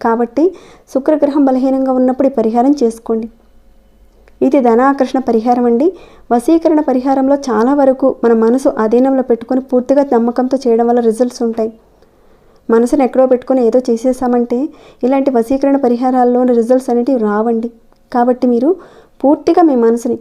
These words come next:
కాన్సంట్రేషన్ పెట్టి ఈ పరిహారం విషయంలో చేయండి, మార్పు అయితే ఖచ్చితంగా ఉంటుంది.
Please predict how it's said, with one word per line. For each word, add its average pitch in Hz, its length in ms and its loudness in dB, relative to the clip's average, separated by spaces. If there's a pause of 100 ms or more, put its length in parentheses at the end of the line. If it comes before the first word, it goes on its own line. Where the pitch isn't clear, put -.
(160)
కాన్సంట్రేషన్ 247 760 0
పెట్టి - 300 -4 (100)
ఈ 240 40 -2
పరిహారం 240 440 0
విషయంలో 233 320 0
చేయండి, 226 360 -4 (140)
మార్పు 233 360 0
అయితే 240 160 0
ఖచ్చితంగా 240 540 -6
ఉంటుంది. 226 400 -4